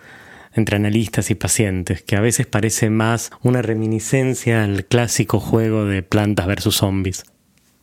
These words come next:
La proyección es la última trinchera del impotente. Cosas sorprendentes pasan entre nosotros.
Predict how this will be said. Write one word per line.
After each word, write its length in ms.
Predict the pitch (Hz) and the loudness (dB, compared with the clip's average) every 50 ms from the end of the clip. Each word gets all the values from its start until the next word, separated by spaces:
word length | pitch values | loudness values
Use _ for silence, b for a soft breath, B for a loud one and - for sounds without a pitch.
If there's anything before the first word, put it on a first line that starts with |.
| _ _ _ _ _ - | _ _ _ _ _ 2
La 120 | 127 123 | 2 4
proyección 520 | - 127 123 - 135 113 - - 151 151 | 4 2 2 2 0 0 2 2 2 2
es 100 | 156 139 | 2 2
la 80 | 123 127 | 2 2
última 400 | 123 120 123 120 - 123 120 113 | 2 2 2 2 2 2 0 2
trinchera 460 | - 104 107 104 - - 113 107 110 | 2 0 0 0 2 0 0 2 0
del 160 | 107 107 95 | 0 0 0
impotente. 720 | 101 98 90 - 98 - - 85 82 85 82 - - 80 - _ _ _ _ _ _ _ _ _ _ _ _ _ _ _ _ _ _ _ _ _ _ _ _ _ _ _ _ - | 0 0 0 -2 0 0 0 0 0 -2 -2 -4 -4 -6 -6 _ _ _ _ _ _ _ _ _ _ _ _ _ _ _ _ _ _ _ _ _ _ _ _ _ _ _ _ 0
Cosas 260 | - 135 120 131 120 | 0 2 2 2 0
sorprendentes 640 | 131 113 107 - 113 113 113 123 123 120 113 117 - | 0 0 0 2 2 2 2 2 2 2 0 -2 -2
pasan 340 | - 113 107 - 110 107 | 0 -2 0 0 0 0
entre 220 | 107 101 98 95 95 | 0 0 0 0 -2
nosotros. 640 | 98 87 - - 92 87 - 95 90 - - - | -2 -2 -2 -2 -2 -2 -2 -4 -4 -4 -8 -14